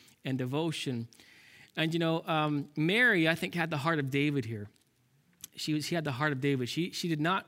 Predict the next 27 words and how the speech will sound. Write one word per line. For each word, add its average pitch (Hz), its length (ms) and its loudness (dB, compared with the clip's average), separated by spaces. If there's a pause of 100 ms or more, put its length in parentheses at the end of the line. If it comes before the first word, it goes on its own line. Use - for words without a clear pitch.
(140)
worry 170 440 2
about 131 180 -2
what, 147 280 -2
what 143 120 -2
other 156 120 -2
people 139 280 -8
thought 139 320 -2
of 123 80 -6
her. 117 100 -6
She 113 140 -8
was 127 180 -6
more 156 220 -2
concerned 160 420 -8
about 135 180 -4 (460)
what 131 220 -4
God 139 340 0
thought 123 180 -4
of 117 120 -6
her. 110 160 -8
She 135 100 -8
was 131 160 -4
more 160 180 0
concerned 156 380 -6
about 143 220 -4
pleasing 143 340 -2
God 131 380 0
than 117 200 -6